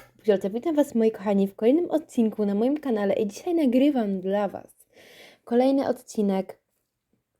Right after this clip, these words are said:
z Wattpada o Leksji i Marcinie. Dziękuję w ogóle, kochani, że już was tyle jest, ponieważ już mam pięćset jeden subskrypcji. Z tego, co słyszałam, to od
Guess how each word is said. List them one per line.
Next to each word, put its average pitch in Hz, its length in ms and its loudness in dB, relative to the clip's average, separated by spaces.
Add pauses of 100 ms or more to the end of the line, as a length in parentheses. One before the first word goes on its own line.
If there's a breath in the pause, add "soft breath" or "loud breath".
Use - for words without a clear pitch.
(280)
z 208 100 -2
Wattpada 214 480 0
o 202 80 4
Leksji 226 380 0
i - 20 2
Marcinie. 196 760 -2 (1120)
Dziękuję 202 520 2
w 190 80 -4
ogóle, 202 320 0
kochani, 196 540 -4 (480 loud breath)
że 208 100 0
już 214 140 4
was 226 240 -2
tyle 226 280 4
jest, 202 440 -2 (320 soft breath)
ponieważ 240 320 -6
już 247 160 -8
mam 247 240 -6
pięćset 269 380 -2
jeden 247 300 2
subskrypcji. 240 680 -2
Z 196 60 -18
tego, 277 200 2
co 285 120 -8
słyszałam, 196 600 -2
to - 160 -6
od 208 300 -2